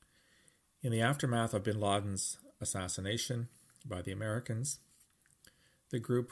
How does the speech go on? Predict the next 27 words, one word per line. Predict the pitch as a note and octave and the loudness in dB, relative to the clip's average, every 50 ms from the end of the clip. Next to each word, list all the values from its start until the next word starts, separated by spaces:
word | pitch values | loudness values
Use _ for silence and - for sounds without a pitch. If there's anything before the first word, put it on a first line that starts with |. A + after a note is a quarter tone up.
| - - | -8 -6
was | B2 G#2+ G2+ G#2 G2+ G2+ G#2+ - - - - - _ A#3+ | -2 0 0 2 0 0 -2 -2 -4 -4 -6 -12 _ -6
led | D#3 A2+ A2+ G#2+ A2 A2 A2+ - | -2 0 2 2 0 0 0 0
then | G#2+ G#2 G#2+ A2 | 0 0 0 0
by | G#2+ G#2+ G2 G2 | 0 0 -2 -2
his | F#2+ G#2 G2+ G2 G2 | -2 -2 -4 -4 -2
deputy, | - A#2+ G#2+ G#2+ - B2+ B2 C3 D3+ - - - | -2 -2 -2 0 0 0 2 2 0 -2 -2 -4
Ayman | A#2+ A2 A2 A2 | -2 -2 0 0
al-Zawahiri, | G2+ G#2 G2+ - A2 G#2 A2+ B2+ B2+ - E3 D3 D3 D#3+ G3 - - _ - - - _ _ _ _ _ _ _ - | -2 -2 -2 -2 -2 0 0 -2 0 0 2 2 4 2 2 -2 -10 _ -20 -20 -20 _ _ _ _ _ _ _ -6
an | A#2 G#2+ | -4 -2
Egyptian | G2+ F#2+ - - A2 A2 - - G#2 G2 | -2 0 0 0 0 0 0 0 -2 -2
doctor | G2+ A#2 G2 G2+ A2+ - - A#2+ A#2+ B2 A#2+ | 0 0 0 0 -2 -2 -2 -2 0 0 0
who | G2 G#2+ G2+ G2+ F#2+ | -2 -2 -4 -4 -4
had | F2 G2 F#2+ F#2 | -4 -4 -4 -4
a | F#2 F#2+ | -4 -4
long | G#2+ G#2+ G#2+ G#2+ A2 C3 C3+ G2+ | -2 0 0 2 2 2 2 0
history | A2 A2+ - - - A2+ A2 G#2+ G#2 G#2 | 0 -2 -2 -4 -4 -2 -2 -2 -2 -2
in | G2 F#2+ | -4 -4
the | F#2 | -6
jihadi | - G#2+ F#2+ G#2+ A2 A2+ A#2 A2 | -6 -6 -4 -4 -2 -2 0 0
movement | A2+ A2+ G#2+ - A2+ A2+ | 0 -2 -2 -2 -4 -4
in | G#2+ A2 | -4 -2
Egypt. | A2+ A#2 B2+ E3+ G#3+ - - - _ _ _ _ _ - - - _ _ _ _ _ _ _ _ _ - - _ _ _ _ _ _ _ _ _ _ _ _ _ - | -2 -2 -2 -2 -4 -6 -8 -14 _ _ _ _ _ -20 -20 -20 _ _ _ _ _ _ _ _ _ -20 -20 _ _ _ _ _ _ _ _ _ _ _ _ _ -6
And | - A2 A2 | -4 -2 -2
essentially | A2 - - A2+ A2 - A#2+ G#2 | 0 0 0 0 0 -2 -2 -2
he | - A#2 | -2 -2
took | - - A2 - - | -2 0 -2 0 0
over | G#2+ G#2 G#2+ G#2+ G2+ A2+ | 0 0 2 0 -2 -2